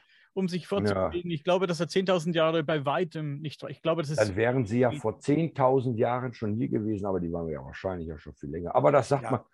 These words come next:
Speaker 2: das ist, äh, äh, oft eine Aussage, die man, äh, man auch, äh, in den Mainstream-Dokumentationen, ich gucke mir jeden Tag sowas an da oder so ein Bettchen zum Einschlafen.
Speaker 1: Ja.
Speaker 2: Äh, man sagt gerne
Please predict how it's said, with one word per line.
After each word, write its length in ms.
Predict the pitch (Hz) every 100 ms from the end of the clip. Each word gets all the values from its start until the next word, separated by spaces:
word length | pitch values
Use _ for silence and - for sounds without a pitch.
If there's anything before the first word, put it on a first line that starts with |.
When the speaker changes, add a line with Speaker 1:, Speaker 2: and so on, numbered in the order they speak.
| _ _
Speaker 2:
das 160 | 143 151
ist, 180 | 180 -
äh, 240 | 165 147 - - _ _ _
äh, 180 | 156 143
oft 280 | 135 170 -
eine 100 | 143
Aussage, 500 | 135 180 - 151 131
die 140 | 120
man, 320 | 135 131 127 123
äh, 420 | 135 127 123 123 50 117
man 420 | 127 120 110 - - _
auch, 260 | 147 156 127
äh, 140 | 123 120
in 60 |
den 260 | 113 107 110
Mainstream-Dokumentationen, 1160 | 123 127 - 120 107 127 113 101 - 135 127 101
ich 80 |
gucke 200 | - 113
mir 100 | 113
jeden 200 | 113 120
Tag 140 | 101 98
sowas 320 | 107 98 90
an 180 | 98 104
da 140 | 98
oder 320 | 95 92 90
so 140 | 92 101
ein 120 | 101
Bettchen 280 | 104 - 90
zum 180 | 92 82
Einschlafen. 520 | 95 - 95 85 85 _ - 139
Speaker 1:
Ja. 80 |
Speaker 2:
Äh, 100 | 135
man 160 | 107 117
sagt 180 | 151 -
gerne 280 | 160 117